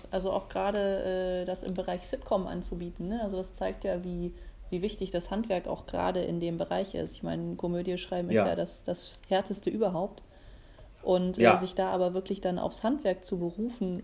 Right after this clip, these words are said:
Speaker 1: und, ähm, war das, das war wahrscheinlich zwei Wochenenden oder sowas, ne? Wie lang, wie
Speaker 2: Ja,
Speaker 1: lang
Speaker 2: es war
Speaker 1: war
Speaker 2: drei
Speaker 1: das?
Speaker 2: Tage am Stück.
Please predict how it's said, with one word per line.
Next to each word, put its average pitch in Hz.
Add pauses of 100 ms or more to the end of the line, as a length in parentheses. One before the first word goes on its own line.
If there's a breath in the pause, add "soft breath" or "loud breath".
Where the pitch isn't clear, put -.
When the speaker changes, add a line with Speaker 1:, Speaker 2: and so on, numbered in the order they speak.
Speaker 1:
und, 175
ähm, 170
war 170
das, 185
das 180
war 185
wahrscheinlich 196
zwei 185
Wochenenden 165
oder 156
sowas, 156
ne? 240 (960 soft breath)
Wie 196
lang, 180
wie 190
Speaker 2:
Ja, 185
Speaker 1:
lang 170
Speaker 2:
es 170
war 160
Speaker 1:
war 156
Speaker 2:
drei 180
Speaker 1:
das? 180
Speaker 2:
Tage 151
am 107
Stück. -